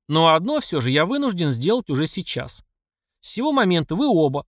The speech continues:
указал он на Ярослава Святополка, — «временно исключены из Великой Сотни. Всеволод — первый наследник.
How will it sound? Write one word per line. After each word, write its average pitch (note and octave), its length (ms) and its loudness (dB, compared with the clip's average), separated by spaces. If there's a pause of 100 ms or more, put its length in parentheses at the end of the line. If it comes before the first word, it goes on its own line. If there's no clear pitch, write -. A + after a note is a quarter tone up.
указал C#3+ 400 2
он C#3 100 0
на C3+ 40 0
Ярослава C3 500 0
Святополка, — B2 760 -8 (240)
«временно A3+ 460 0
исключены D3 520 -4
из G3 100 -4
Великой D3+ 340 -2
Сотни. A#2 540 -10 (180)
Всеволод — C4+ 540 -2
первый F#3+ 260 -2
наследник. A#2+ 580 -6